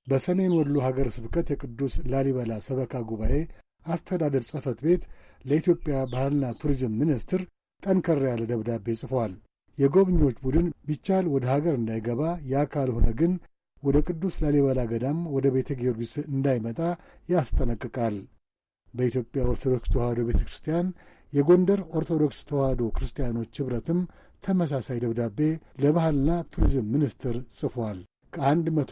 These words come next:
በላይ የሆኑ ማኅበራትን ያቀፈው የኢትዮጵያ ኦርቶዶክስ ተዋሕዶ ሰለስቱ ምዕት የመንፈሳዊ ማኅበራት ኅብረትም ተመሳሳይ ውግዘትን ያዘለ መግለጫ አውጥቷል። የኅብረቱን ሰብሳቢ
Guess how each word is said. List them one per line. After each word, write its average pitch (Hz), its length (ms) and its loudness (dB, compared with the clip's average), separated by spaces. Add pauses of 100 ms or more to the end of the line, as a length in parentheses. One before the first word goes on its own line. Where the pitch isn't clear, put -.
በላይ 120 280 0
የሆኑ 135 380 2
ማኅበራትን 123 600 0
ያቀፈው 120 460 -2
የኢትዮጵያ 143 540 0
ኦርቶዶክስ 120 460 -4
ተዋሕዶ 123 340 -2 (280)
ሰለስቱ - 460 0 (180)
ምዕት 151 280 0 (140)
የመንፈሳዊ 139 640 0
ማኅበራት 117 540 -2
ኅብረትም 120 400 -4 (300)
ተመሳሳይ 147 600 0 (300)
ውግዘትን 131 460 2
ያዘለ 113 400 -2
መግለጫ 110 360 -6
አውጥቷል። 117 500 -6 (760)
የኅብረቱን 131 520 6
ሰብሳቢ 123 460 0